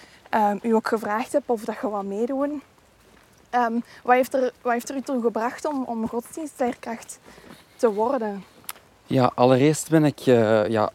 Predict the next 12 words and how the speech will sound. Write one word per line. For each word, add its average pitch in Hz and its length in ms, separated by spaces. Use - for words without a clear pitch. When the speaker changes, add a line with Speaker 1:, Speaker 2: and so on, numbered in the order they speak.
Speaker 2:
katholiek 113 480
opgevoed. 180 560
Ik 139 60
kom 127 200
uit 117 140
een - 60
katholiek 113 520
nest. - 440
Speaker 1:
Mhm. 214 120
Speaker 2:
Maar 131 500
daarbovenop 113 1160
eigenlijk 185 500